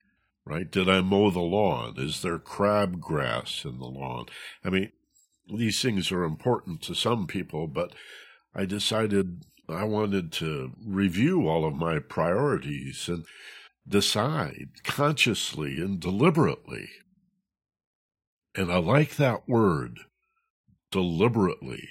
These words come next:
both words, consciously and deliberately, what I was going to be aware of. This is mindful awareness. What am I going to put my attention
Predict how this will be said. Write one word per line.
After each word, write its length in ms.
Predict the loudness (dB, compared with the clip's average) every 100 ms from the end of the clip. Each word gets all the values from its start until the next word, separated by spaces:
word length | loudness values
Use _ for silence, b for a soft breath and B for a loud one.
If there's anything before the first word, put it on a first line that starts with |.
| -12 2
both 320 | 2 2 -4
words, 380 | -6 -6 -10 -10
consciously 800 | -4 -2 -2 -2 -4 -4 -4 -2
and 540 | -2 0 -2 -4 -6 b b b b b b -12
deliberately, 1080 | -2 0 2 2 0 -2 -4 -8 -6 -6 -8 b b b b b b b b b b _ 2
what 240 | 4 6
I 120 | 6
was 240 | 4 2 0
going 400 | 0 0 0 -2
to 140 | -2
be 180 | 2 2
aware 440 | 4 4 4 4
of. 440 | 0 -6 -12 -16 -18 B B B B B B _ _
This 300 | -2 0 0
is 140 | 0
mindful 560 | 0 0 0 -4 -4 -2
awareness. 680 | 2 2 2 0 -6 -8 0
What 260 | 4 4
am 120 | 4
I 160 | 4 2
going 420 | 2 0 0 -2
to 100 | -6
put 360 | -6 -4 -2 -2
my 180 | -2 0
attention 840 | -2 -4 -6 -4 -4 -6 -6 -10